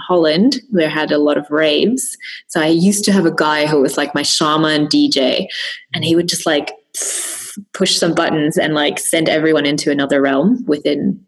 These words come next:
ten minutes. Um, sometimes you find that in Ubud as well. <laughs> Like,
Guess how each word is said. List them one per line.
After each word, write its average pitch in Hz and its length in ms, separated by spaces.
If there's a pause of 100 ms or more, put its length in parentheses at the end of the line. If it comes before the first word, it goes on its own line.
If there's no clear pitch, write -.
(120)
ten 151 240
minutes. 147 560 (680)
Um, 147 520 (120)
sometimes 180 680
you 185 60
find 175 340
that 165 140
in 170 180 (100)
Ubud 175 300
as 165 160
well. 175 380
<laughs> - 600
Like, 117 360